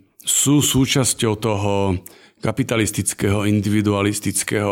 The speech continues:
a konzumného spôsobu života, že tie vonkajšie veci, byť bohatý, byť úspešný, byť slávny,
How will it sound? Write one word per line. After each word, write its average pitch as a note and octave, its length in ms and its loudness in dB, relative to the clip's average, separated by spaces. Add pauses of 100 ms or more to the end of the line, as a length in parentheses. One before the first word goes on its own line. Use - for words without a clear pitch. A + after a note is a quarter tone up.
a - 80 -10
konzumného G2 720 2
spôsobu G2 720 -2
života, F#2+ 400 0
že F#2 120 0
tie A2 120 -2
vonkajšie A2 1040 0
veci, G2 480 0 (240)
byť G#2 240 0
bohatý, A#2+ 400 -2
byť G2 240 -2
úspešný, G#2+ 560 -2
byť F#2+ 200 -2
slávny, G2 720 0